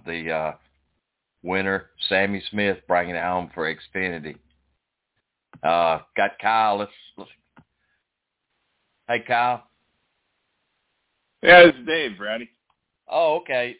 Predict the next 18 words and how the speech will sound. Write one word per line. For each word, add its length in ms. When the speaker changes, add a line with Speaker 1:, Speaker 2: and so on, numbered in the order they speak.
Speaker 1:
Dave. 320
I'm 260
sorry. 320
How, 200
how 200
we 60
doing 260
this 160
morning, 320
Captain 360
Dave? 300
Speaker 2:
Uh, 240
we're 120
doing 280
great. 300
That's 260
just, 240
uh, 180